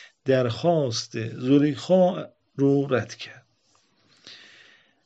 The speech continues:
اما چند نکته از این پاسخ یوسف علیه السلام به زلیخا فهمیده می‌شه.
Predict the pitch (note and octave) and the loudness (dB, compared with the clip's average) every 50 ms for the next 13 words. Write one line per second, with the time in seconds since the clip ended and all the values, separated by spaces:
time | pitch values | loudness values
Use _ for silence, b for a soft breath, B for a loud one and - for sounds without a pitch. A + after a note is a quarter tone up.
0 | _ _ _ _ G#3+ G#3+ A3+ B3 B3 A#3+ A#3 F#3+ - - - - F3 G#3 A3+ A#3+ | _ _ _ _ 0 2 2 2 2 0 -2 -4 -4 -4 0 2 4 4 4 4
1 | A#3+ B3 A#3+ A3+ G3+ F3+ - - - - F#3+ - D3 C#3+ C#3 C3+ D#3 F#3+ G#3+ A3 | 4 2 2 2 2 2 2 0 -2 0 0 0 2 2 2 2 4 2 2 2
2 | G3 - - C#3+ C3+ C3 B2+ A#2 - F3+ F#3 - F#3 F#3 E3+ D#3+ D#3+ C3+ - D#3 | 0 0 0 0 0 0 0 2 0 0 2 2 0 0 0 -2 -4 -6 -8 -6
3 | C3+ D3 D3+ D3 C3 A#2 - D3 C#3+ C#3+ C#3 C3+ C#3 C3+ C3 B2+ C3 B2 B2 A#2+ | -4 -4 -4 -4 -4 -4 -4 -4 -4 -4 -4 -4 -4 -4 -2 0 0 0 0 0
4 | A2+ - B2+ A#2 - - G2+ E2 - - A2 G#2+ G#2+ - - G#2 - - - | -2 -4 -6 -8 -8 -10 -14 -14 -16 -16 -16 -16 -16 -16 -18 -20 -20 -20 -20